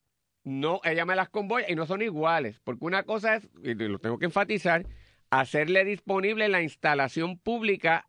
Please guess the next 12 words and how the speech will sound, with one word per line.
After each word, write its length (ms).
para 180
una 80
entidad 300
religiosa, 480
para 140
una 60
entidad 200
deportiva, 540
para 200
una 80
actividad 360
comercial, 680